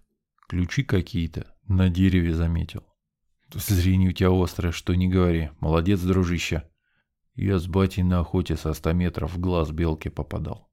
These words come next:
Два ключа сиротливо прозвенели, когда Турецкий ловко поймал их на перчатку. «Не зря мы, Антон, с тобой приехали. Ребята, видно, не слишком постарались, раз мимо такой улики прошли».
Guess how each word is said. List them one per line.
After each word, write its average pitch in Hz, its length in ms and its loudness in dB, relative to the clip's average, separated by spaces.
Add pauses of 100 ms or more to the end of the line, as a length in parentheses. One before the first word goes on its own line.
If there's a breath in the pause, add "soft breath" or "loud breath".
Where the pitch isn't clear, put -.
(960)
Два 117 180 2
ключа 120 360 0
сиротливо 92 580 0
прозвенели, 90 640 0
когда 85 340 -2
Турецкий 95 480 -2
ловко 98 340 0
поймал 85 400 0
их - 140 -8
на 82 80 -2
перчатку. - 580 -10 (680)
«Не 95 140 2
зря 101 260 2
мы, 143 140 4
Антон, 107 280 4
с - 40 -4
тобой 87 260 0
приехали. 82 560 -4 (300)
Ребята, 104 420 2
видно, 113 240 4
не 110 140 4
слишком 107 400 -2
постарались, 87 680 -2 (120)
раз 95 280 -2
мимо 92 240 2
такой 90 320 -2
улики 82 280 -4
прошли». - 400 -10